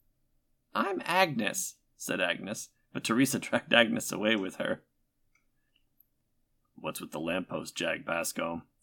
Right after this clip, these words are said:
asked Officer Mossback McCarty. "Uh, I know what it's like to be in hell, Mossback. I dreamed of it last night." "Well, you should. A man who neglects his Easter duty year after year.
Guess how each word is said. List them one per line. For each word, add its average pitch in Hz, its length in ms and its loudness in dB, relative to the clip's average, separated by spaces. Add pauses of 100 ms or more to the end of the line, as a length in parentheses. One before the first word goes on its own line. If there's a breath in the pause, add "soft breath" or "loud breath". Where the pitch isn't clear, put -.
(580)
asked 95 320 -4
Officer 92 460 0
Mossback 95 640 0
McCarty. 101 580 -2 (1160)
"Uh, 101 320 6 (600 loud breath)
I 104 120 2
know 113 160 6
what 104 100 6
it's 98 160 -2
like 98 140 2
to 95 80 -6
be 107 140 0
in 98 120 0
hell, 101 260 0
Mossback. 90 680 0 (320)
I - 60 -8
dreamed 92 300 -4
of 87 100 -10
it 90 120 -6
last 87 280 -2
night." 85 300 -6 (1300)
"Well, 87 320 -4
you 87 180 -2
should. - 420 -4 (220)
A - 80 -10
man 85 260 0
who 90 60 0
neglects 85 460 -2
his 78 160 -6
Easter 95 300 0
duty 82 260 -2
year 82 320 -2
after 85 300 -2
year. 90 420 -2